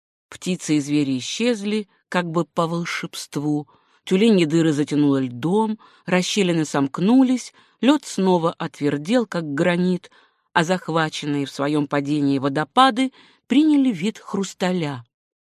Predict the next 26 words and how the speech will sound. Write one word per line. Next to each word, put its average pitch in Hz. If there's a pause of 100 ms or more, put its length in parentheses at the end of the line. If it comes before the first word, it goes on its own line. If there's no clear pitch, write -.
(400)
С -
одиннадцатого 165
на 143
двенадцатое 139
мая 240 (220)
в 151
одну 156
ночь 190 (260)
прежняя 170
картина 262
совершенно 196
изменилась. 143 (420)
Поутру 214
Белль 165 (280)
попробовал 165
выйти 180
на 147
воздух 240 (300)
и 143
чуть -
не 139
отморозил 151
нос. 220 (760)
"О, 214
северная 196
природа!" — 208